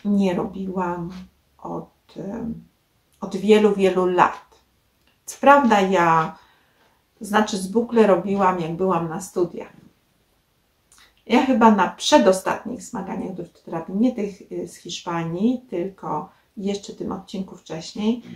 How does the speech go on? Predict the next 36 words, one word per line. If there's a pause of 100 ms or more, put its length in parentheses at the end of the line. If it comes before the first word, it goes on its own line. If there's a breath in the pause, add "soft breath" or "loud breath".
(200 loud breath)
pokazywałam
taką
włóczkę,
k-, (400 soft breath)
którą
opowiadałam,
że
to
był
sweterek,
który
robiłam,
jak
byłam
na
studiach, (640 loud breath)
z
włóczki
przywiezionej
z
Niemiec
czy
z
Austrii.
Studenci
jeździli,
wozili,
ja
kupiłam,
bo
przecież
u
nas
włóczek
nie
było.